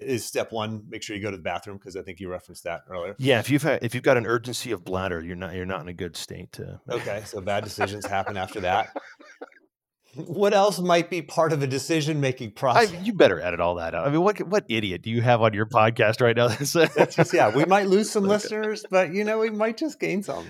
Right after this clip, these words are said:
Speaker 2: Ah, you never know, right? You might gain some better ones. Anyway, sorry. So the decision-making process. Go ahead. You were asking.
Speaker 1: Yeah. So what does that look like? What would a decision-making process look like? And, and I'm not saying, like,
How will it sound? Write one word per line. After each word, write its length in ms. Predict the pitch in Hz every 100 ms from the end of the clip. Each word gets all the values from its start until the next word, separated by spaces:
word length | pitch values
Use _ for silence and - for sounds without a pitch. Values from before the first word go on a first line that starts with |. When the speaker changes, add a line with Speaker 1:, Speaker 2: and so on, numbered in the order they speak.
| - 190
Speaker 2:
Ah, 240 | 180 160
you 120 | 143
never 200 | 123 117
know, 80 | 90
right? 120 | 92 - -
You 80 | 185
might 160 | 185
gain 200 | 139 143
some 220 | 120 95
better 260 | 80 87 80
ones. 240 | 71 - - _ _ -
Anyway, 240 | 143 92
sorry. 320 | - 131 78 - 196
So 280 | 131 139 123
the 80 | 123
decision-making 560 | 123 175 151 143 120 113
process. 400 | 113 80 - -
Go 140 | 127
ahead. 180 | 92 95
You 60 |
were 100 | 101
asking. 280 | 92 - _ _ _ _ _
Speaker 1:
Yeah. 340 | 226 220 120 101
So 140 | 220
what 180 | 226 262
does 140 | 285
that 160 | 247 208
look 160 | 214 160
like? 100 | 156
What 240 | 202 175
would 340 | 185 190 185 156
a 200 | 147 143
decision-making 760 | 127 147 131 131 117 117 113
process 500 | 104 107 95 95 -
look 140 | 82 -
like? 180 | 62
And, 160 | 131 131 _ _
and 120 | - 247
I'm 80 |
not 200 | 247 180
saying, 240 | - 156 143
like, 280 | 131 110